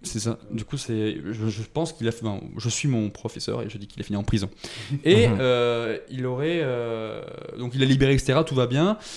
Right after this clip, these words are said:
Speaker 1: Il repart, euh, pour un deuxième voyage. Donc il faut dire qu'il a, il est revenu de son premier voyage avec, du coup, deux indigènes, je sais, euh, quelques richesses, quelques animaux, et cetera. Pas grand-chose.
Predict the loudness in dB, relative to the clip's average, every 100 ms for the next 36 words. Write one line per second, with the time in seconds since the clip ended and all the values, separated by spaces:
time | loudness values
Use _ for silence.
0 | -2 4 6 6 4 2 -2 -2 0 -2
1 | -6 -6 -2 0 2 2 4 2 0 -2
2 | -4 -2 -2 -2 -2 0 0 -2 -6 -2
3 | 2 4 2 2 2 4 2 0 -8 -6
4 | -6 -4 4 4 4 2 -2 -4 -6 -8
5 | -10 -10 -16 -10 0 2 2 0 0 0
6 | 0 -2 -4 -12 -6 -2 0 0 -2 -4
7 | -6 -4 -2 0 0 -2 -6